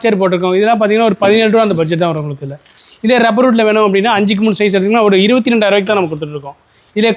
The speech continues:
கலர்ஸ் வந்து மூணு கலர் அவைலபிள் இருக்கு. ஒரு டீ குட், ஒரு ஹனி, ஒரு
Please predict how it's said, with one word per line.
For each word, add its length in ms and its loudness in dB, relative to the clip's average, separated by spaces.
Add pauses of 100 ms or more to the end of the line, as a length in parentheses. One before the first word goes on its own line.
கலர்ஸ் 260 0
வந்து 160 2
மூணு 220 2
கலர் 160 2
அவைலபிள் 300 2
இருக்கு. 180 -6 (400)
ஒரு 100 2 (100)
டீ 160 0
குட், 240 2
ஒரு 160 2
ஹனி, 180 2 (460)
ஒரு 120 2